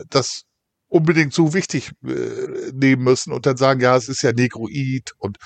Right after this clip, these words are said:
also, wenn ich N-Wort-Kuss sag, kommt von Negroid und es ist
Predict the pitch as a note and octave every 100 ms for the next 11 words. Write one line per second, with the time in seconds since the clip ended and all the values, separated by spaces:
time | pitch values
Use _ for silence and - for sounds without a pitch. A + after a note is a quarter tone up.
0 | - - - B2 B2 G#2 - - _ -
1 | B2+ B2 A2+ - - D#3 D3+ C3 - C#3+
2 | C#3+ B2 - - G2 - - - - _
3 | C3 A#2 A#2+ A#2 A#2+ A#2+ - A#2+ A2 A2
4 | G#2+ - F#2 - - - - - - -
5 | - A#2 - E3+ E3 -